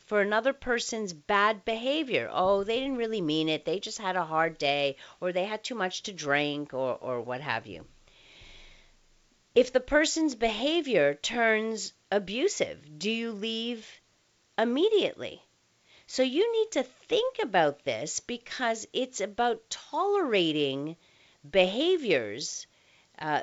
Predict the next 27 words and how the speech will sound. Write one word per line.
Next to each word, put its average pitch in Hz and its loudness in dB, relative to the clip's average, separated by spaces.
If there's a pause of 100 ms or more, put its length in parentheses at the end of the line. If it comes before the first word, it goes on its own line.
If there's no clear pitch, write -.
that 175 4
will 185 -2
keep 254 -8
you 208 -2
and 160 -2
lock 202 2
you 226 -4
in 156 2
to 190 -4
this 180 -2
kind 151 -4 (380)
of 147 0 (140)
relationship. 147 -2 (240)
It 247 -4
doesn't 403 0
mean, 254 0
like, 170 0 (460)
s-, 151 -12
look, 226 0
we 202 0
all 339 6
have 208 4
some 170 0
narcissistic 165 0
traits. - -2
Like, 143 -4
let's, 208 -2